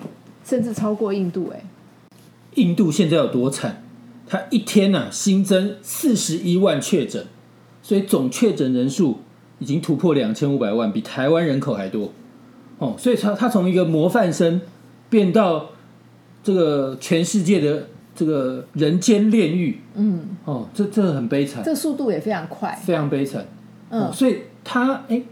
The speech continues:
Speaker 2: 我们就地理位置来讲，它其实这个，它跟尼泊尔的相邻。哎，尼泊尔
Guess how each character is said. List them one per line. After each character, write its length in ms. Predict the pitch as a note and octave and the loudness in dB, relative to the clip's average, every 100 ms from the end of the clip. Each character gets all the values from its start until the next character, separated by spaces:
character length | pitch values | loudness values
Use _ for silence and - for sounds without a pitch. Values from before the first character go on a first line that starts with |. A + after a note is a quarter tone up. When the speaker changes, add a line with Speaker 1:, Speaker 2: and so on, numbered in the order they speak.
| - | -10
Speaker 2:
我 80 | E3+ | -6
们 100 | C#3+ | 0
就 120 | F3 | 0
地 180 | - G#3 | 2 2
理 100 | C3+ | 2
位 140 | D#3 | 0
置 120 | D3+ C3+ | 0 -2
来 120 | A#2 | -4
讲， 180 | A2 F#2+ - - - | -6 -10 -18 -20 -20
它 120 | - | -6
其 160 | F#3 F3 | -4 -2
实 360 | D3 D3 C#3 D3+ - - - - - | -2 0 0 -4 -10 -20 -20 -20 -10
这 100 | - | -4
个， 380 | C3+ A#2+ A2+ - - - | -2 0 -2 -8 -20 -10
它 120 | D#3 | -4
跟 200 | D3 D#3 | 0 2
尼 100 | C3+ | 2
泊 220 | C3 D3 | 2 2
尔 180 | B2+ F#2 - - - - - | 2 -2 -8 -20 -20 -20 -12
的 140 | B2 A2+ | -6 -6
相 280 | - C#3 C#3 | -2 -2 0
邻。 160 | F2+ - - - - - - - | -4 -10 -20 -20 -20 -20 -12 -4
哎， 140 | A3 | -2
尼 160 | - F#3 | 2 2
泊 220 | D#3+ G#3+ | 4 4
尔 140 | E3+ | 4